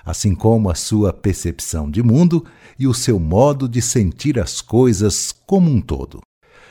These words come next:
Seja fácil ou difícil, meditar é uma experiência fascinante de estar consigo mesmo, de autoconhecimento e de autoacolhimento.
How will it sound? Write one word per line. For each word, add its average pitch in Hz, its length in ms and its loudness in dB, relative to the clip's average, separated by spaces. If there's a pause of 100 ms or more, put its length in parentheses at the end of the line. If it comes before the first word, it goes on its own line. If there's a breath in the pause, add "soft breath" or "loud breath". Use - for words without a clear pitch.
(140 soft breath)
Seja 135 460 0
fácil 117 680 -2
ou 113 200 2
difícil, 82 640 -6 (380 soft breath)
meditar 113 920 -2
é 90 80 -6
uma 101 200 2
experiência 107 840 -2
fascinante 110 1040 0
de 92 140 -4
estar 107 440 -4
consigo 107 500 -4
mesmo, 69 500 -8 (480 loud breath)
de 90 140 -4
autoconhecimento 135 1160 0 (460 soft breath)
e 160 80 -4
de 98 240 -6
autoacolhimento. 87 1080 -2